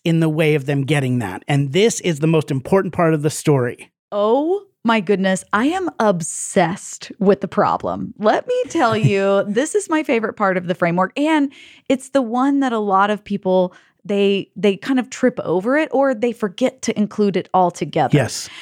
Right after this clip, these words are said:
Speaker 2: And so it's really, really key to say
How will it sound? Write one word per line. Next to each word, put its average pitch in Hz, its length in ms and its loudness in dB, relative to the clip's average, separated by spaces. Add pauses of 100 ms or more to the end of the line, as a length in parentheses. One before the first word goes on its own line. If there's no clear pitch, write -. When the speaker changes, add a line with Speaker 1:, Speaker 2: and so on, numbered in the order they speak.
(260)
Speaker 2:
And 226 200 0
so 240 320 2
it's 220 180 -8
really, 285 640 0
really 226 380 0
key 214 580 0 (220)
to 214 640 0
say 190 600 0